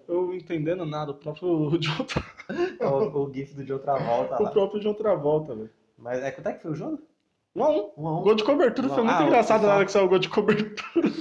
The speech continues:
Speaker 1: <laughs>
Speaker 2: Mano, aquele vídeo do mascote é muito bom, velho. Eu marquei o, o Fabão, não sei se ele viu.
Speaker 1: Tá vivo?
Speaker 2: Tá, tá, tá.
Speaker 1: Tá.
Speaker 2: Ele, ele mandou mensagem no dia do jogo. Eu falei, "Inacreditável esse tio, hein?"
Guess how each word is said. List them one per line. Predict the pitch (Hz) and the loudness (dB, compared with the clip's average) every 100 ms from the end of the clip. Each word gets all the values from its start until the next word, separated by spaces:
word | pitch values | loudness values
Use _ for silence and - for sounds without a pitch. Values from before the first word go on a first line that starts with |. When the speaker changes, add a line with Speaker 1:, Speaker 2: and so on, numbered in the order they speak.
| - | -10
Speaker 1:
<laughs> | - 359 269 | -16 -16 -8
Speaker 2:
Mano, | 190 147 | -4 -4
aquele | 147 151 | -4 -6
vídeo | 135 151 | -4 -4
do | 143 | -4
mascote | 131 131 - 139 127 | -6 -8 -10 -10 -12
é | |
muito | 120 - 120 | -14 -18 -16
bom, | 104 107 104 | -10 -10 -8
velho. | 104 | -10
Eu | |
marquei | 113 123 123 156 | -8 -8 -4 -2
o, | |
o | 143 123 110 110 113 107 104 _ | -2 -4 -8 -12 -12 -14 -14 _
Fabão, | 101 101 143 147 _ _ _ _ | -14 -10 -12 -12 _ _ _ _
não | 127 | -20
sei | 131 | -18
se | - | -14
ele | 117 107 | -12 -12
viu. | 117 - _ _ | -14 -18 _ _
Speaker 1:
Tá | 139 | -8
vivo? | 170 175 135 - _ _ | -6 -6 -8 -18 _ _
Speaker 2:
Tá, | 117 120 | -6 -6
tá, | 117 | -10
tá. | 113 _ _ _ | -20 _ _ _
Speaker 1:
Tá. | - | -20
Speaker 2:
Ele, | 127 131 | -16 -12
ele | 135 | -8
mandou | 139 139 | -6 -4
mensagem | 156 156 147 120 | -2 -2 -2 -4
no | 117 | -8
dia | 113 | -10
do | 110 107 | -8 -10
jogo. | 107 104 107 | -10 -12 -14
Eu | |
falei, | 117 123 | -18 -12
"Inacreditável | 143 160 - 135 123 | -12 -10 -8 -4 -4
esse | 120 - | -6 -14
tio, | - 139 | -8 -4
hein?" | 156 - | -4 -6